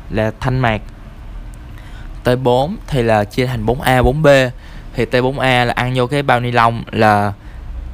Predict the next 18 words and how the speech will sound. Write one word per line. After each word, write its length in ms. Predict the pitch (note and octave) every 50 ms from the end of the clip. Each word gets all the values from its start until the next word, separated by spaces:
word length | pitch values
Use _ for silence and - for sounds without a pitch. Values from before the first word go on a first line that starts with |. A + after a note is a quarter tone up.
| - - - - - - - - - - - - -
pleura, 680 | - B2 B2 B2 B2+ B2+ A#2+ B2 A#2 A2 G#2+ G#2 G#2 G2+ G2+ - - - - - - -
pericardium 600 | B2+ B2 A#2+ B2 A#2 - - C#3+ C3+ D3 F3 F#3 -
hoặc 220 | - C3+ - -
là 380 | G#2 G#2+ G#2+ G#2 G#2 G2+ G2 - - -
Svetsfen 680 | - - - B2+ D3 D#3+ - - C3 A#2 A2 G#2 G#2 G#2
là 200 | G#2 G#2 G#2 G2+ G2+ G#2 G#2+ - - - - - - - - - - - - - - - - -
cơ 120 | - A#2
hoành. 340 | B2 A#2+ B2 A2 G#2+ G#2+ G2+ G#2 - - - - - - - - - - -
Còn 140 | - A2 G2+
T 80 | - - B2 B2
bốn 200 | C3 C#3 D3+ D3+
B 40 | D3 C3+ C3 B2+ B2 A2+ A#2 - - - - - - - -
thì 120 | - B2 A2
là 100 | A2 G#2
ăn 220 | - - A#2 B2 B2
vô 80 | B2+ B2
những 320 | B2 B2 A#2 F#2+ G2 A2+
cấu 140 | - C3+